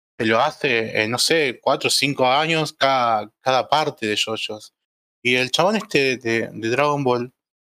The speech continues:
no, él dice, "Bueno, voy a hacer Nekomajin, va a durar, no sé, dos años,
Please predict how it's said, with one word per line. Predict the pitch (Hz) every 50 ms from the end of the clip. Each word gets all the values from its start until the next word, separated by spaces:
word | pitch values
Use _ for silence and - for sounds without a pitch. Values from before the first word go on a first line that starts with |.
| _ _ -
no, | 190 214 196 160 135
él | 123 123 127 143 - 131 143 156
dice, | 170 175 - - 160 151
"Bueno, | 160 170 165 160
voy | 151 160
a | 170
hacer | - - - 175
Nekomajin, | 170 170 - - 135 123 127 123 - - 160 165 180 180 175
va | 151
a | 139
durar, | 131 127 127 135 143 147
no | 143 135
sé, | - - - 127
dos | 117 117 131 - - -
años, | 151 160 170 170 170 170 165 165 170 170 165 165 -